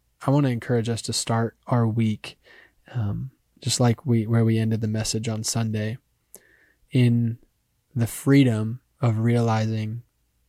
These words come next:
that we have sinned and we need to repent. There's n-, not really freedom in the revelation of sin when there's no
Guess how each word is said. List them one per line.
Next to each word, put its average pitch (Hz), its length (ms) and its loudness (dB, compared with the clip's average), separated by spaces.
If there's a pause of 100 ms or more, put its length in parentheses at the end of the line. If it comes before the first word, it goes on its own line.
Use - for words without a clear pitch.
(520)
that 120 160 -2
we 120 140 2
have 113 160 -2
sinned 110 340 -2
and 110 160 -4
we 110 60 -2
need 107 200 -4
to 107 80 -6
repent. 107 460 -6 (1040)
There's 127 200 4
n-, 127 100 2 (260)
not 131 320 0
really 127 300 6
freedom 120 560 2 (440)
in 117 520 0 (1000)
the 123 120 4
revelation 120 560 0
of 107 80 -6
sin 110 440 -4 (600)
when 107 640 2
there's 113 180 2
no 113 300 0